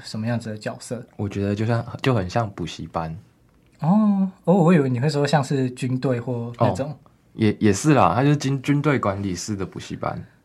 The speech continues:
Speaker 2: 这样子。
Speaker 1: 哦，诶，你，你们学校是教会学校，
Speaker 2: 哦，对，
Speaker 1: 对不对？
Speaker 2: 我们学校是教会学校。
Speaker 1: 诶，那，那应该在
Speaker 2: 那这样就很明显了，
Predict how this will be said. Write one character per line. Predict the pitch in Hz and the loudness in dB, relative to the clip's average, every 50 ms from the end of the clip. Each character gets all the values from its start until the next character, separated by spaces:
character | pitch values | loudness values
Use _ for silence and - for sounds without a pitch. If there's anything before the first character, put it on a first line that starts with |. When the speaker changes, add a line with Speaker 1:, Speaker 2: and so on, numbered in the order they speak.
| _ | _
Speaker 2:
这 | - - | -10 -8
样 | - 127 | -6 -4
子。 | 139 | -2
Speaker 1:
哦， | 151 160 160 160 156 151 147 151 - | -2 -2 -2 -2 -2 -4 -6 -2 2
诶， | 175 214 254 226 | 4 4 4 4
你， | 180 175 147 | 4 2 2
你 | 135 | 4
们 | 127 127 131 | 2 2 0
学 | 127 - 139 | 0 -2 -2
校 | 131 170 190 | 0 2 2
是 | 175 - - 180 156 147 135 131 123 120 120 120 | 2 2 0 0 2 2 2 0 0 -2 -4 -6
教 | 117 - 175 147 127 | -2 2 2 4 4
会 | 120 - 139 123 120 | 2 0 -2 -2 -4
学 | 110 - 110 104 | -4 -6 -8 -8
校， | 101 - 113 110 | -8 -6 -4 -2
Speaker 2:
哦， | 104 | 0
对， | 107 120 | 0 2
Speaker 1:
对 | |
不 | |
对？ | |
Speaker 2:
我 | 110 98 | 2 0
们 | 95 90 | 0 -2
学 | 90 | -2
校 | 98 98 | -2 0
是 | 98 104 | 0 0
教 | 98 - 101 | 0 0 0
会 | 95 98 | 0 0
学 | 90 - - - | -2 -4 -6 -8
校。 | - - 95 85 | -6 -4 0 2
Speaker 1:
诶， | - 175 | 4 4
那， | 214 240 226 233 | 4 4 4 4
那 | 208 214 | 6 6
应 | 214 214 | 6 6
该 | 208 208 | 6 6
在 | - | 6
Speaker 2:
那 | - | 8
这 | - | 8
样 | - 170 | 8 8
就 | 160 | 8
很 | 156 127 | 6 6
明 | 113 101 104 | 4 2 0
显 | 110 113 104 98 | 0 -2 -2 -2
了， | 92 165 | -2 -2